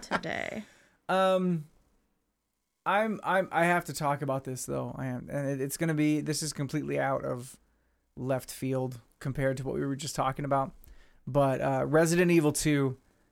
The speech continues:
Speaker 2: is coming out in seventeen days from the recording of this podcast.
Speaker 1: Seventeen days.
Speaker 2: Seventeen.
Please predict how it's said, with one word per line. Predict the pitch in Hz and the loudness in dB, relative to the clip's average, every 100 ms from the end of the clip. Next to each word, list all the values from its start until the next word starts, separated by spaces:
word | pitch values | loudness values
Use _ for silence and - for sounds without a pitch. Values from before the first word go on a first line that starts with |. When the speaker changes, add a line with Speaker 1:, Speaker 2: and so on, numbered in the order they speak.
| _ | _
Speaker 2:
is | 139 139 131 | 0 0 0
coming | - 151 147 | -2 0 2
out | 147 147 - | 4 2 2
in | 147 143 139 | 2 2 0
seventeen | - - 240 277 226 214 202 180 | 0 2 4 4 2 2 4 4
days | 147 - 98 - - - _ _ _ - | 4 2 0 -6 -10 -10 _ _ _ -20
from | - 147 | -4 0
the | 143 | 2
recording | 135 135 151 143 139 | 0 2 4 4 4
of | 127 | 2
this | 127 - | 0 -2
podcast. | 131 117 120 123 - - - _ | 0 0 -2 -8 -6 -10 -12 _
Speaker 1:
Seventeen | - 311 294 277 330 285 277 | -8 -8 -10 -10 -8 -8 -6
days. | 294 339 277 277 285 - | -4 -2 -4 -6 -8 -6
Speaker 2:
Seventeen. | - 269 180 190 254 147 | 2 4 4 2 2 0